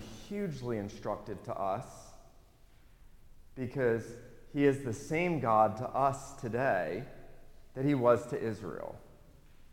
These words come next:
This is not some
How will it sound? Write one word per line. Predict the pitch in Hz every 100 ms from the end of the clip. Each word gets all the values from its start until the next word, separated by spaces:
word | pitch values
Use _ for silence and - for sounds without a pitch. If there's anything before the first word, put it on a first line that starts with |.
| - - - - -
This | 123 135
is | 143 135
not | 131 131 131 - - - - - - - -
some | - 165 147